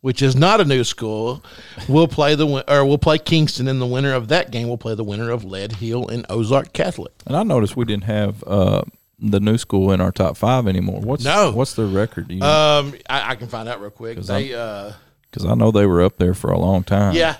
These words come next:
Speaker 1: they were. Uh,
Speaker 2: I'll go ahead and, while he's looking at that, go into
Speaker 1: Yeah,
Speaker 2: region,
Speaker 1: go ahead.
Speaker 2: region two, which will be played in Izard County. So this will be a, this will be a fun regional here.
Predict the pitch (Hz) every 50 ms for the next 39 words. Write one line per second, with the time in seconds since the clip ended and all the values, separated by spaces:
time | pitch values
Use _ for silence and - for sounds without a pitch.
0 | _ 147 170 196 208 175 160 147 151 156 156 156 151 _ _ _ - 147 139 131
1 | 123 117 113 107 104 98 95 - _ _ _ _ _ _ _ _ _ _ _ _
2 | _ _ _ _ _ _ _ _ _ _ _ _ _ _ _ _ _ _ - -
3 | 117 123 123 120 113 113 107 98 101 104 98 104 104 98 107 107 95 101 107 104
4 | - - 92 87 92 - 104 104 95 67 95 104 101 101 95 - - 87 90 98
5 | - 107 104 104 139 131 123 123 110 95 101 110 113 104 101 98 90 - - 123
6 | 120 120 113 107 101 101 113 123 139 - 101 104 98 - 104 101 98 - - 101
7 | 98 95 95 85 71 98 107 101 95 92 - - 107 104 101 95 92 90 90 92
8 | - 117 - - 78 101 117 - - - 107 107 101 92 90 76 69 - - -
9 | - 139 - - 104 101 95 90 87 90 - - 101 98 95 92 90 90 87 87
10 | 87 - 85 82 85 85 87 85 85 85 87